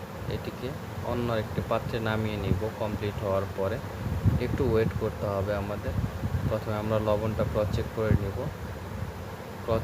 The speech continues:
চেক করে নেওয়ার পরে আমরা একটু ওয়েট করব। দেখেন ডাউলটা প্রায় অনেকটা গ্রেভি টাইপের হয়ে গিয়েছে, শুকিয়ে গিয়েছে, পানিটা শুকিয়ে যাওয়া গেছে, প্লাস আমটাও পুরোপুরি সিদ্ধ হয়ে গিয়েছে। তো আমরা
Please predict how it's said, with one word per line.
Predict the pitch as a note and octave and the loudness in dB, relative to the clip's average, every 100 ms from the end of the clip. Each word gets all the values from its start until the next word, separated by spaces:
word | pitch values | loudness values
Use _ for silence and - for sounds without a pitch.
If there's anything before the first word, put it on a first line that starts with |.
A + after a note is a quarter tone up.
| - | 0
চেক | A#2 - - | -2 -4 2
করে | A#2+ A2+ A2 | 4 4 4
নেওয়ার | G#2+ A2 G#2+ | 4 2 2
পরে | A2+ G#2+ G#2 | 4 4 4
আমরা | G#2+ G#2+ | 2 -2
একটু | - G2+ | 0 2
ওয়েট | G2+ G#2 F#2+ | 2 2 0
করব। | G#2 G2 G2 A#2+ - - - | 0 0 -2 -2 -2 -2 2
দেখেন | G2+ G2+ G#2+ G#2 | 2 2 0 2
ডাউলটা | G#2 G#2 A2 G#2 - | 2 4 2 0 0
প্রায় | A#2+ A2 A2 G#2+ G#2+ - G#2 | 2 2 4 2 0 -2 0
অনেকটা | A#2 B2 C3+ G#2+ | 0 0 -2 0
গ্রেভি | G#2+ G#2+ G#2+ - | 2 2 2 2
টাইপের | G#2 G2+ G#2+ G2+ | 0 2 4 4
হয়ে | G2+ G2 | 2 -2
গিয়েছে, | G#2 G2+ - - - - - - - - | -2 -2 -2 -4 -4 -2 -4 -2 -4 0
শুকিয়ে | B2+ - A#2+ A2 | -2 0 0 0
গিয়েছে, | G#2+ G#2 A2 G#2+ | 0 0 0 2
পানিটা | A2 G#2+ G#2 - | 2 4 4 2
শুকিয়ে | A#2+ - - A2 | -2 2 4 4
যাওয়া | A2 G#2+ G#2+ | 4 2 2
গেছে, | A2+ A2 B2+ B2 | 0 0 0 -2
প্লাস | A#2+ A#2 - - - - - A2 | 0 0 0 -8 -10 -6 0 4
আমটাও | A#2+ A#2 A#2+ A2+ | 4 4 2 2
পুরোপুরি | B2 A#2+ A2+ B2 - - | 2 2 2 2 2 2
সিদ্ধ | B2+ A#2+ A2 G#2 | -2 2 2 2
হয়ে | F#2+ F#2 | 0 2
গিয়েছে। | F#2 F#2 - F2+ - - - - - - - | 0 0 -2 -2 -2 -2 -2 -2 -2 -4 -2
তো | G2 | 0
আমরা | A2+ | 2